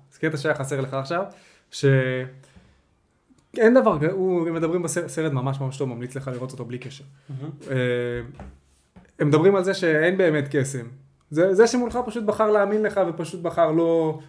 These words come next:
Speaker 1: לא לחשוב בכלל על מה שקורה. זה קסם. אז יש אנשים שירצו,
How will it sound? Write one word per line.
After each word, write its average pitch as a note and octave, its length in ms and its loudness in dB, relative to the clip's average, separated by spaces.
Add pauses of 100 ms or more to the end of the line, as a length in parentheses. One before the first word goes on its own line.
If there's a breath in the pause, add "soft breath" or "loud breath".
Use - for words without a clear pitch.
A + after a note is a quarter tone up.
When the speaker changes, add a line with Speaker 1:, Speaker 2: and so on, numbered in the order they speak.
Speaker 1:
לא E3 80 2
לחשוב E3+ 260 0
בכלל D#3 160 -4
על C#3+ 60 -2
מה D3 120 -4
שקורה. C3+ 340 -4 (160)
זה F3 180 0
קסם. C#3+ 300 -4 (1040 soft breath)
אז C3+ 380 2 (840 soft breath)
יש G3 200 6
אנשים C#3+ 460 0
שירצו, A3 800 0